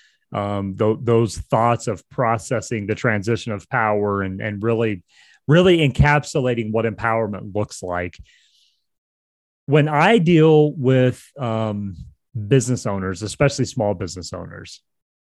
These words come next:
one of the interesting things that I've seen over the years is there is a real issue with empowerment, or should I say lack thereof. And I see it more often with small business owners because oftentimes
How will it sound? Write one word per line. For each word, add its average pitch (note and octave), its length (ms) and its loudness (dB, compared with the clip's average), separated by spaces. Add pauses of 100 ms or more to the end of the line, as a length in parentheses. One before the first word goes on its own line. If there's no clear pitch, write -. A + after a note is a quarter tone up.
(520)
one C#3 300 4
of E3 160 0
the D3 280 2
interesting D#3+ 640 -2
things A#2+ 380 -2
that G#2+ 100 -4
I've G#2+ 220 -2
seen A#2 280 -6
over G#2 220 -2
the G2 120 -6
years G2+ 440 -4
is F#2 440 -6 (600)
there E3 240 4
is E3 140 2
a D#3 120 2
real C3+ 560 0
issue A2 760 -4
with A2+ 380 -2 (280)
empowerment, G#2 880 -2
or G#2 420 0
should C3+ 180 0
I A#2 80 4
say A2+ 260 0
lack A2 420 -2
thereof. G2 760 -6 (760)
And D3 120 4
I D3+ 100 4
see G3 280 2
it A3 100 4
more E3+ 180 4
often D#3 340 0
with A#2 140 -4
small B2+ 380 2
business C3+ 380 0
owners C#3+ 420 0
because B2+ 280 -2
oftentimes C3 920 -2